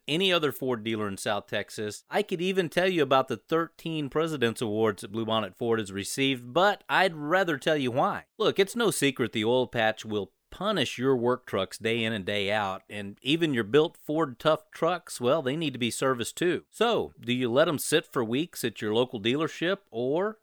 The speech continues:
do you call Teresa? You see, Bluebonnet Ford has Teresa. When you call Teresa, her team will pick up your Ford truck for service and provide you with a twenty-four hour diagnosis.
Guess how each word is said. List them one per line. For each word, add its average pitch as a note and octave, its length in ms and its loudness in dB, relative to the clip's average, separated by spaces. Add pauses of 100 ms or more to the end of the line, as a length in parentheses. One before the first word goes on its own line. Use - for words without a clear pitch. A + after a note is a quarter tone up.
do G2 120 -4
you G2 160 -2
call A#2+ 240 0
Teresa? A2+ 640 -4 (240)
You C3+ 80 -4
see, F3+ 180 0
Bluebonnet G#3+ 480 2
Ford F#3 240 2
has A#2+ 480 0 (240)
Teresa. F3+ 580 -2 (140)
When A#2+ 120 -2
you E3 120 -4
call E3+ 280 4
Teresa, A#2+ 540 -2
her C#3 120 0
team D#3 300 -2
will A2+ 100 -4
pick D#3 220 -4
up D#3+ 160 -2
your C3 80 -8
Ford D#3 320 -2
truck D#3 280 2
for A#2 100 -8
service E3 520 2
and A2 220 -2
provide B2+ 420 0
you C#3+ 120 0
with C3 180 -2
a G#2+ 40 -4
twenty-four D#3 600 -2
hour C#3+ 220 4
diagnosis. C#3+ 840 0